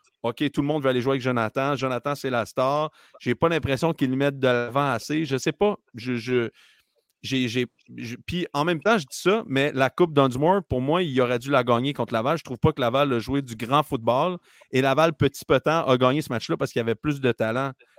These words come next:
Mais grosse surprise, Laval vient de recruter encore une meilleure classe de recrutement que les dernières années. Je veux dire, c'est ça, Laval. Fait que Laval se lève le matin puis ils sont meilleurs que toi à tous les matins.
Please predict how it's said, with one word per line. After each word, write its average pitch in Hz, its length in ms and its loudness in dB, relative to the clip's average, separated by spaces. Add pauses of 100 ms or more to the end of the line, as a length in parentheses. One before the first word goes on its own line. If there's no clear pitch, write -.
(120)
Mais 123 160 -2 (360)
grosse 160 340 4
surprise, 160 460 0
Laval 151 260 0
vient 151 120 -2
de 147 60 -4
recruter 139 320 0
encore 170 360 4
une 139 120 0
meilleure 165 380 4
classe 165 260 0
de 147 80 2
recrutement 143 480 -2
que 143 100 -4
les 127 140 -4
dernières 127 320 -2
années. 160 280 -2 (280)
Je - 100 -8
veux 156 40 0
dire, 151 60 -4
c'est 147 100 -4
ça, 175 160 4
Laval. 139 380 2
Fait 120 120 -4
que - 80 -12
Laval 147 240 0
se - 120 -6
lève 151 220 -2
le 147 100 0
matin 135 360 -2
puis - 60 -10
ils - 40 -18
sont 135 140 -6
meilleurs 131 280 -2
que 120 80 -4
toi 143 280 0
à 117 120 -4
tous 147 120 -4
les 151 60 0
matins. 113 320 -6